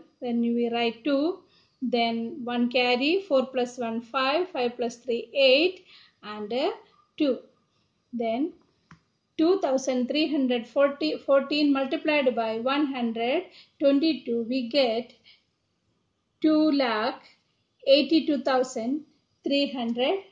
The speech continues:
eight. That is, two thousand three hundred fourteen is called a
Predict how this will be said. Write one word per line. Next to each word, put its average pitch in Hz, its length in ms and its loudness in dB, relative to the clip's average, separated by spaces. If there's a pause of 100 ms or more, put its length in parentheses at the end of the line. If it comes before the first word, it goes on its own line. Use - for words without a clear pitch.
(140)
eight. 262 400 2 (420)
That 220 220 -8
is, 240 360 -4 (640)
two 330 240 2
thousand 247 580 -2
three 285 200 -2
hundred 285 340 0
fourteen 285 560 2
is 262 320 -8 (100)
called 233 380 -2
a 254 300 0